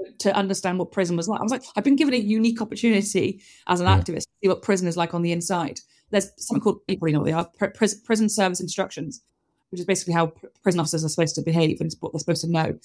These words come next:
Speaker 1: obviously they don't know anything. So I read most of them before I went in to ensure that if I saw them behaving out of turn, I'd be like, "Right, hang on a minute, you're violating this, this and this."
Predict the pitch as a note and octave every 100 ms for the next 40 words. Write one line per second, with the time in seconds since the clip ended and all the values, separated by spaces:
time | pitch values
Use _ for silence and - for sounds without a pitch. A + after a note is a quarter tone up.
0 | - _ F3+ E3 E3+ E3 E3 D#3+ D#3+ D#3+
1 | D3+ - - _ _ - F#3+ G3 G3 F#3+
2 | F3+ F3+ - - D#3 D3+ D#3 D#3 - D#3+
3 | - - - E3 D#3 D#3+ D#3+ D#3+ E3 D#3
4 | E3+ D#3+ D#3 - _ _ F#3+ E3 D#3+ E3+
5 | D#3+ - - E3+ - - E3 D#3 E3 E3+
6 | D#3 D3+ D#3 F3 E3 D#3+ D#3+ E3 E3 D#3+
7 | D#3+ E3+ D#3 D#3